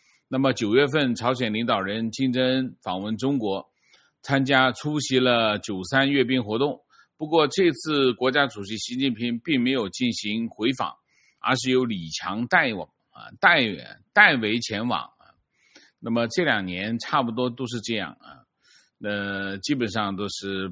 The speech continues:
包括联合国大会都是李强去，习近平不去啊。华尔街日报今年七月份报道，习近平主-，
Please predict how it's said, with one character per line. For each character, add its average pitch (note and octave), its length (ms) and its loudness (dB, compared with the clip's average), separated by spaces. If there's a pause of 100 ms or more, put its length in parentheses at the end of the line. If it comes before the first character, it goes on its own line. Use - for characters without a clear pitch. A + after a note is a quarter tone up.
包 A#2+ 180 4
括 A2+ 180 -2
联 G#2+ 160 0
合 A2 140 -2
国 G2+ 140 -2
大 G2 200 2
会 G2 200 -4
都 G#2+ 200 -4
是 G#2 280 -6
李 E2+ 160 -6
强 F#2+ 240 -6
去， G#2 360 -6
习 - 200 -14
近 G#2 160 -4
平 G2 160 -4
不 G#2+ 100 -6
去 - 380 -6
啊。 - 180 -20 (600)
华 D#3 160 8
尔 E3+ 80 8
街 E3+ 160 6
日 E3+ 80 4
报 D3+ 200 6
今 D3 200 -2
年 C#3 140 4
七 D3+ 180 -2
月 C#3+ 60 4
份 C3 180 0
报 C3 160 8
道， F#2+ 300 -2 (380)
习 D#3 200 -2
近 D#3+ 180 2
平 D3+ 220 4
主-， G#2+ 260 -2